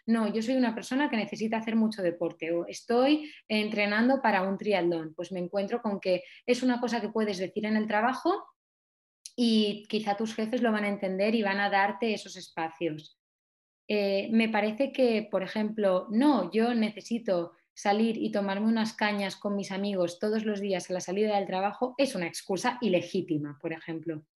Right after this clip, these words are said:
Es algo que no se percibe como lo suficientemente valioso para nosotros mismos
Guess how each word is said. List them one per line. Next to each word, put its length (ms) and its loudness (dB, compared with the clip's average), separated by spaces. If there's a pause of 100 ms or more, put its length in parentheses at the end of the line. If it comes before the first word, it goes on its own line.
(280)
Es 160 2
algo 220 4
que 100 2
no 100 2
se 120 -2
percibe 600 2 (160)
como 200 2
lo 60 2
suficientemente 760 0
valioso 500 2
para 180 -4
nosotros 440 -4
mismos 460 0